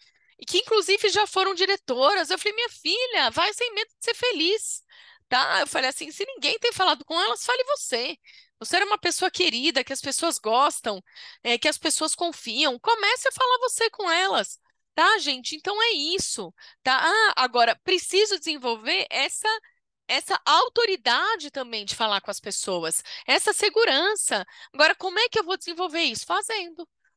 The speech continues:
né? Fazendo. Eu tenho certeza que muitas de vocês no começo ficavam muito inseguras em fazer isso. E agora não se sentem mais seguras, tá? É a mesma coisa que acontecia na venda, tá? Como gerar, então, senso de urgência nessas potenciais iniciadas, tá?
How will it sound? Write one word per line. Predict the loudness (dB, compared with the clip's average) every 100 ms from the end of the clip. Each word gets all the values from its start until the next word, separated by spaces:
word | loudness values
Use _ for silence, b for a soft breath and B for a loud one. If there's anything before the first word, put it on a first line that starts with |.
| _
né? | -4 0
Fazendo. | 2 2 2 0 0
Eu | -2
tenho | -2 -2
certeza | -2 -2 -4 -6
que | -6
muitas | -6 -4 -4
de | -2
vocês | -2 0 0 -2
no |
começo | -4 0 0 0 -4
ficavam | 0 0 0
muito | -4 -2
inseguras | -2 -2 -4 -4 -2 -4
em | -4
fazer | -4 -2 -4
isso. | -6 -12 -12 B B B B
E | 2
agora | 4 4 4
não | -2
se | -4 -4
sentem | 0 -2 -2 -2
mais | -2 -4
seguras, | -6 -2 0 0 -2 -6 -10 b b _
tá? | -2 0
É | 0
a | -2
mesma | -2 0 0 -2 -6
coisa | -4 -4 -4
que | -6
acontecia | -6 -8 -6 -2 -2
na | -2
venda, | -4 -8 -10 -14 B B -4
tá? | 0 0 -2 B B -18 0
Como | 2 4 4
gerar, | 4 4 2
então, | 0 -2 -2
senso | 0 0 -2 -6
de |
urgência | -4 -2 -2 -2 -4 0
nessas | 0 0 -4
potenciais | -8 -8 -6 -2 0 0
iniciadas, | -4 -8 -6 -4 -6 -8 -10 -6
tá? | 0 0